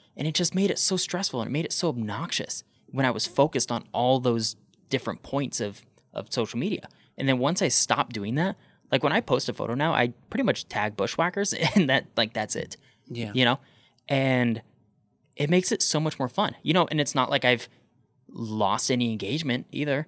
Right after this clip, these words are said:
Speaker 1: you know? It, it literally made no difference.
Speaker 2: Yeah.
Speaker 1: So
Speaker 2: Well, once you realize that, like, a lot of the things we try to do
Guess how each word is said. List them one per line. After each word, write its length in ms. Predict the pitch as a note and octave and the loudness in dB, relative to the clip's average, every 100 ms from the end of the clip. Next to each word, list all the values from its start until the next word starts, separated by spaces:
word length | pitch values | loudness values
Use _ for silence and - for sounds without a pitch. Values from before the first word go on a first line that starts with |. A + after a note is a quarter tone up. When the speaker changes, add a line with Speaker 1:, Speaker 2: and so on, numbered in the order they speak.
| _ | _
Speaker 1:
you 100 | C3+ | 0
know? 180 | A#2+ E3 - _ _ _ _ | 2 0 -4 _ _ _ _
It, 220 | - A#2+ | -4 -2
it 160 | - C3 | -2 0
literally 340 | C3 A3+ C#3 | 4 6 4
made 240 | G#2+ A2 G2+ | 2 0 0
no 160 | G2 | -4
difference. 580 | F#2+ F#2+ - E2 C#2 - - _ _ _ | -2 -4 -6 -6 -4 -4 -6 _ _ _
Speaker 2:
Yeah. 200 | C#3+ C#3 - | -8 -8 -8
Speaker 1:
So 480 | - C3 E2+ C#3 - - | 2 2 4 -4 -6 0
Speaker 2:
Well, 160 | F3 | 2
once 240 | F#3 G#3 - | 4 2 0
you 80 | E3+ | -4
realize 500 | G#2+ A#2+ C3+ E3 - | -4 -4 -4 -8 -6
that, 180 | A2+ | -6
like, 280 | - A#2 - - _ _ _ _ _ _ _ _ | -6 -10 -12 -20 _ _ _ _ _ _ _ _
a 80 | D3+ | 0
lot 260 | C3 F3 A3+ | 2 2 2
of 60 | |
the 80 | D#3+ | -2
things 300 | - C3+ C3+ | -2 -6 -4
we 80 | B2 | -8
try 240 | - G2+ | -6 -6
to 80 | G2+ | -8
do 300 | - - - | -12 -18 -18